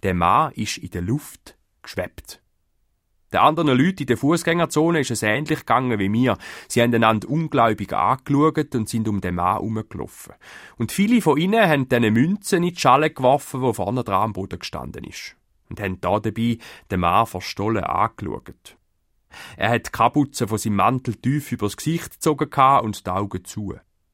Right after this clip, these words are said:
Kein Wunder, habe ich gedacht, er muss sich ja wahnsinnig konzentrieren, um die übersinnlichen Kräfte zu mobilisieren, die die Erdanziehung ausschaltet.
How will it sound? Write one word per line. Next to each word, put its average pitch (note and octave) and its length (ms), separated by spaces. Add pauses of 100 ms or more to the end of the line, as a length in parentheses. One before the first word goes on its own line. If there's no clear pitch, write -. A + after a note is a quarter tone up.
(240)
Kein F#2+ 240
Wunder, A#2 400
habe G2+ 100
ich G2 100
gedacht, G2+ 400
er F#2 80
muss F#2 180
sich G#2 120
ja G2 160
wahnsinnig A#2 560
konzentrieren, A2+ 920 (380)
um A#2+ 120
die A2+ 100
übersinnlichen B2+ 800
Kräfte B2 460
zu C3 100
mobilisieren, B2+ 840
die A#2 120
die - 80
Erdanziehung B2 1040
ausschaltet. - 840